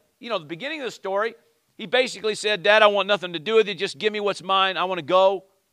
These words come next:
okay? So he goes, blows everything, has a bunch of issues, bunch of problems. All of a sudden, he wakes up and goes, "What the heck am I doing," right? Well, praise the Lord,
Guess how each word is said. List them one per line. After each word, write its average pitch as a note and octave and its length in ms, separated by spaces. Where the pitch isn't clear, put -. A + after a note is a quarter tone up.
okay? F#3+ 400
So F#3+ 220
he F3+ 80
goes, G3 600
blows F#3+ 420
everything, F#3+ 680
has F3 180
a F#3 40
bunch G#3 280
of F3+ 80
issues, G3+ 380
bunch G3+ 240
of - 60
problems. G3 680
All G3 120
of F#3+ 40
a - 40
sudden, G#3+ 120
he F#3 60
wakes G3+ 360
up G#3 120
and F3+ 100
goes, E3+ 240
"What D#3+ 260
the E3 60
heck F#3 160
am F3 80
I D#3+ 80
doing," E3 340
right? C3 300
Well, F#3 360
praise E3+ 220
the F3+ 40
Lord, G3+ 360